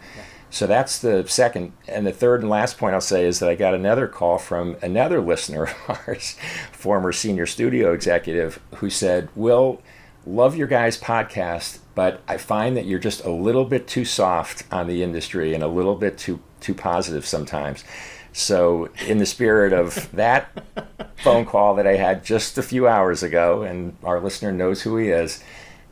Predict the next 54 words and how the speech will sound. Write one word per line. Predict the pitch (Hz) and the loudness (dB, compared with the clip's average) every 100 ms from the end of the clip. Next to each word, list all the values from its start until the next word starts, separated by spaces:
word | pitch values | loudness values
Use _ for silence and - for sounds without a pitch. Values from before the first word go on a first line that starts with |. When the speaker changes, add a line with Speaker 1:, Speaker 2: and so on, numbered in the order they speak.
| - | -20
Speaker 2:
uh, | - - | -18 -16
here's | 95 - 95 92 - | -10 -2 0 0 -2
me | 101 92 | -2 -2
being | 92 95 92 | -2 -2 -2
just | 82 90 | -4 -4
a | 82 | -4
little | 82 101 92 | 0 0 -2
tougher | - 95 - 76 76 76 | 0 -2 -2 -6 -6 -8
on | 82 80 | -8 -4
Netflix | 80 82 - 69 - | -2 -4 -4 -8 -6
today | 76 73 73 | -2 -2 -2
than | 73 73 73 | -2 -4 -6
I | 76 76 | -6 -4
may | 73 | -2
have | 73 71 | -4 -4
been | 73 | -4
in | 73 | -4
the | 69 | -6
past. | 69 64 69 - - | -8 -8 -12 -12 -14
<laughs> | - - - | -16 -18 -8
Speaker 1:
And, | 151 151 - 156 | -4 -4 -4 -6
and, | 151 - | -6 -6
and | 156 | -4
I | 151 | -4
gotta | 151 165 | -2 -4
tell | 143 156 156 | -4 -4 -2
you, | 147 117 110 107 - - | -2 -6 -10 -16 -20 -10
there | 156 156 | -4 -4
are | 151 | -4
other | 139 156 160 143 127 - - - | -2 -2 0 -2 -4 -10 -20 -18
executives | 131 107 139 135 - 123 110 113 - 127 - | -16 -6 -2 -2 -4 -8 -8 -12 -14 -16 -10
outside | 123 120 - 127 123 | -10 -8 -6 -4 -4
of | |
Hulu | 113 131 139 117 | -8 -6 -6 -6
saying | - 127 143 | -8 -10 -8
this. | 117 110 | -12 -14
I | |
mean, | 117 123 | -14 -10
Viacom | 123 131 151 170 170 | -4 -4 -4 -6 -6
C | 156 | -8
B | 143 175 | -6 -6
S | 180 - | -6 -8
has | 104 | -14
said | - 123 131 131 | -10 -6 -6 -6
the | |
same | 170 - 123 131 | -10 -8 -10 -10
thing | 135 165 202 | -6 -6 -4
when | 127 131 | -6 -8
they | 160 | -10
offered | - 135 131 | -6 -4 0
Speaker 2:
Right. | 139 - | 0 -2
Speaker 1:
their | 180 175 | -4 -6
Paramount | - 131 135 139 139 143 | -6 -8 -6 -6 -8 -10
tier | - 127 104 | -10 -10 -10